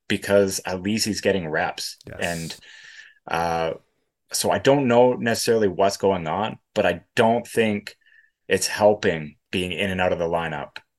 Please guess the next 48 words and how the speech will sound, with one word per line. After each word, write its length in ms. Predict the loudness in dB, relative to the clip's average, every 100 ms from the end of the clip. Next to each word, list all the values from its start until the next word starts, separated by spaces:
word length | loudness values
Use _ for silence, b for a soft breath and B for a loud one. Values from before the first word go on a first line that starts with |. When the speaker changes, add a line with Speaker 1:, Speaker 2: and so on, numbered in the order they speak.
| _ -12
Speaker 1:
uh, 140 | -8 -6
as 200 | -6 -6
much 180 | -8 -8
as 100 | -8
he 100 | -8
has 260 | -8 -10
been. 200 | -12 -18 _ b b b
Speaker 2:
Yeah, 180 | 0 2
and 100 | 2
the, 120 | -2 -4
and 140 | -4
the 60 | -4
two 260 | 0 0
things, 400 | 2 -2 -2 -4
the 160 | -6 -10
two 340 | -10 -6 -2
most 240 | 0 0 -2
important 280 | -6 -4
things 220 | -2 -2 0
about 200 | 0 2
Höglander 480 | 2 4 4 6
and 80 | 4
Podkolzin, 460 | 4 2 2 0 -2
they're 100 | -2
both 340 | 2 2 2
on 160 | -4 -4
nine 220 | -4 -4
hundred 220 | -6 -4
thousand 260 | -2 -2 -2
dollar 320 | -2 -2 -4 B B B B -6
entry-level 420 | -6 -2 -2 -2
contracts. 600 | -4 -4 2 2 2 -6 -6
And 240 | -4 -2
you're 140 | 0 2
right, 200 | 2 0
you 160 | -4
can 140 | 0 0
send 220 | 2 2
them 80 | 2
to 140 | 2
and 120 | 2
from 160 | 2 0
Abbotsford 400 | -2 -2 -4 -4
without 460 | 0 4 2 0 _
fear 260 | 0 2
of 100 | 2
losing 340 | 0 -2 -2 -4
them 240 | -6